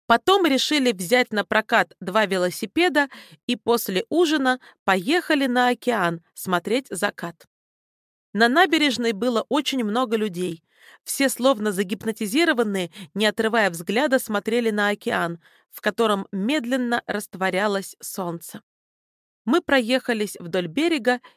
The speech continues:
и вернулись в кемпинг, когда уже совсем стемнело.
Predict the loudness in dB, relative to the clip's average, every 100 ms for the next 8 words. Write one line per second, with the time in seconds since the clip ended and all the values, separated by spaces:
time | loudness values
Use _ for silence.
0 | _ -4 -2 0 0 0 0 -4 -12 -6
1 | -4 -2 -4 -10 -12 -20 -20 -6 -4 0
2 | 2 2 2 0 0 -2 -2 -4 -4 -6
3 | -6 -6 -6 -8